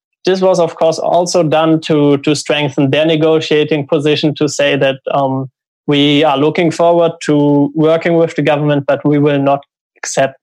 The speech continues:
any conditions. And as of now, it looks like Lufthansa and the German government came to an agreement, and Lufthansa will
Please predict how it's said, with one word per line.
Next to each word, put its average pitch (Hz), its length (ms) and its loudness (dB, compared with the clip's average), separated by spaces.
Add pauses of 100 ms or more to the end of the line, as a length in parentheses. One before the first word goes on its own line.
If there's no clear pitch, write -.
any 175 200 0
conditions. 175 680 0 (480)
And 151 500 0 (720)
as 175 160 -2
of 139 180 0
now, 139 320 0
it 156 140 -2
looks 143 260 0
like 139 400 0 (220)
Lufthansa 147 760 0
and 135 160 -2
the 135 80 2
German 143 400 0
government 135 500 -2
came 156 300 -2
to 156 100 -4
an 143 80 0
agreement, 170 640 0 (320)
and 139 220 -4
Lufthansa 147 800 0 (100)
will 143 720 0